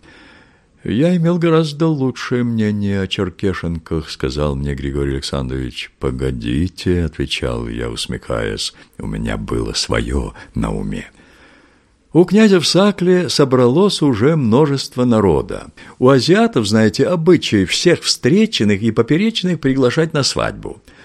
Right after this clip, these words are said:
Нас приняли со всеми почестями и повели в Кунацкую. Я, однако ж, не позабыл подметить, где поставили наших лошадей, знаете, для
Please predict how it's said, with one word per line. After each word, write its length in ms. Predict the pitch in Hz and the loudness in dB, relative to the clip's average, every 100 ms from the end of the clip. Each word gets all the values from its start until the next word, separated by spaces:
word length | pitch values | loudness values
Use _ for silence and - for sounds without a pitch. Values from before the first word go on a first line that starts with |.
| - - | -20 -6
Нас 340 | 80 160 160 | 0 2 0
приняли 580 | - 104 160 160 151 143 | 2 4 6 4 2 2
со 200 | - 92 | 2 0
всеми 420 | 80 107 123 123 | 0 2 2 4
почестями 880 | 107 - 104 92 - 73 - 60 60 | 2 4 4 4 -2 -4 -4 -6 -6
и 180 | 60 80 | -6 -6
повели 720 | - 76 73 80 156 170 160 - | -2 -2 -2 -2 -2 -2 -6 -16
в 120 | - | -20
Кунацкую. 880 | - 80 67 60 - - - 52 50 - | -6 -4 -2 -4 -8 -12 -8 -8 -10 -6
Я, 260 | 107 196 226 | 0 2 2
однако 380 | 170 190 190 | 0 -2 -2
ж, 140 | 180 - - 170 | -6 -6 -14 0
не 180 | 160 | 0
позабыл 400 | 160 139 127 175 | 2 0 0 -2
подметить, 600 | 180 113 92 151 156 170 135 | 0 0 2 0 0 -2 0
где 320 | 101 98 151 | 0 2 2
поставили 720 | 147 - - 110 135 143 139 - - | 0 -2 0 0 0 -2 -4 -6 -16
наших 560 | - 90 101 101 123 - | -4 0 0 0 -4 -2
лошадей, 500 | 120 - 62 65 64 | -2 -2 -2 -2 -2
знаете, 560 | 98 180 202 175 - 113 | -2 -2 0 -2 -2 -2
для 400 | 85 101 101 | 0 0 0